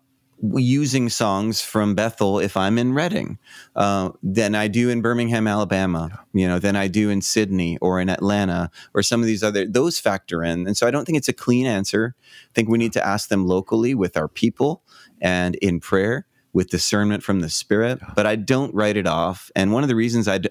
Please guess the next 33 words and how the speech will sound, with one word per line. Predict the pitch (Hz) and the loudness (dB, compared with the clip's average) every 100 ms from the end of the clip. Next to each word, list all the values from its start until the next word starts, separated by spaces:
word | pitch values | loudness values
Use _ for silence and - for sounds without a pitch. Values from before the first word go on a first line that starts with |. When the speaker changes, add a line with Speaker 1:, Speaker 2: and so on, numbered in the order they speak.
| - | 0
Speaker 1:
ultimately | 113 139 123 110 95 | 0 2 0 2 0
don't | 92 90 | 0 0
write | 80 90 | 0 0
it | 87 | 0
off | 80 85 85 | 0 -2 -2
is | 80 | -2
kind | - 95 | -2 0
of | |
my | 90 87 | 0 -2
theology | - 87 85 98 87 90 | -2 -2 0 0 0 -2
of | 76 | -2
sin, | - 87 62 87 - - - - - - - - - | -2 -2 0 -2 -4 -14 -20 -18 -16 -16 -16 -8 -2
uh, | 107 101 - | 2 2 2
and | 110 104 | 0 2
the | 101 | 0
ubiquity | 87 139 - 120 95 85 | 0 -2 0 0 2 0
of | 80 | 0
it. | 73 - - - - | -2 -6 -10 -14 -2
Uh, | 95 92 - | 0 2 0
and | 101 101 - | 0 0 2
if | 107 - | 0 0
we're | 113 107 - | 0 0 0
all, | 127 - - | -2 -2 0
if | 120 - | -2 0
this, | 110 - - - | -2 -2 -8 -2
once | 131 190 - | 0 0 -2
the | - | -2
sin | 190 - 170 190 | 0 0 0 0
hunting | 175 165 160 147 | 0 0 0 -2
train | - 131 117 101 | 0 0 2 2
leaves | 117 143 156 | 2 0 -2
the | 135 | -2
station, | - 92 87 - 110 | 0 0 0 -2 -6